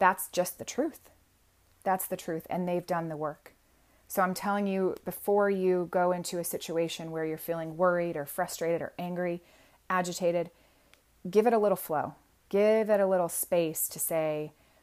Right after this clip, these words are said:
"Man, what is aggravating me?" Okay, I got it. That's the finding part. Now I'm going to make a choice to look at the things I love and I appreciate about this friend and this relationship. And then I'm gonna go and talk to them,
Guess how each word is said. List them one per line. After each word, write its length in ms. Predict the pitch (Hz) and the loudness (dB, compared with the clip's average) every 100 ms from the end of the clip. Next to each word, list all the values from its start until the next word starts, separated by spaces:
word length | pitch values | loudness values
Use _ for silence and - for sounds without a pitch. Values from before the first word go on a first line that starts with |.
| _ | _
"Man, 260 | 185 175 160 | -6 -6 0
what 140 | 185 | 2
is 120 | 226 | 2
aggravating 480 | 202 175 160 151 147 | 0 -4 -4 -6 -6
me?" 140 | 151 - | -8 -10
Okay, 180 | 165 160 | -10 -10
I 80 | 151 | -10
got 280 | 151 147 135 | -8 -8 -8
it. 180 | 151 - | -8 -8
That's 180 | 160 | -8
the 100 | - | -8
finding 560 | 165 156 156 156 151 143 | -8 -8 -8 -8 -8 -12
part. 420 | - 135 143 - _ _ _ _ _ _ _ - | -10 -10 -10 -14 _ _ _ _ _ _ _ -8
Now 200 | 180 190 | -2 0
I'm 160 | 196 185 | -2 -2
going 320 | 180 175 175 | -4 -4 -8
to 300 | - 170 165 | -8 -6 -4
make 200 | 170 - | -6 -8
a 60 | - | -8
choice 840 | - - 190 175 202 - - - - | -10 -6 0 0 0 -4 -10 -10 -10
to 120 | 196 | -6
look 220 | 170 175 | -4 -4
at 80 | - | -8
the 80 | 156 | -8
things 260 | 170 165 | -8 -6
I 140 | 160 156 | -6 -6
love 420 | 156 180 170 160 | 2 4 4 2
and 100 | 151 | -6
I 80 | 143 | -8
appreciate 520 | - 202 180 170 156 | -8 -8 -6 -4 -4
about 200 | 151 - | -6 -8
this 180 | 156 - | -8 -10
friend 440 | 165 156 156 165 | -8 -8 -8 -10
and 140 | 151 156 | -10 -10
this 180 | - | -12
relationship. 720 | - 147 147 156 - 82 - _ _ _ _ _ _ _ - | -8 -8 -8 -14 -16 -14 -14 _ _ _ _ _ _ _ -10
And 320 | 175 165 165 | -8 -6 2
then 640 | 240 294 311 214 107 - _ _ - | 4 6 4 2 0 -12 _ _ -8
I'm 160 | 185 185 | -4 -2
gonna 180 | 170 | -2
go 200 | 170 160 | 0 0
and 80 | 151 | 0
talk 300 | - 131 - | -4 -6 -6
to 100 | - | -10
them, 300 | - - 160 | -10 -10 -12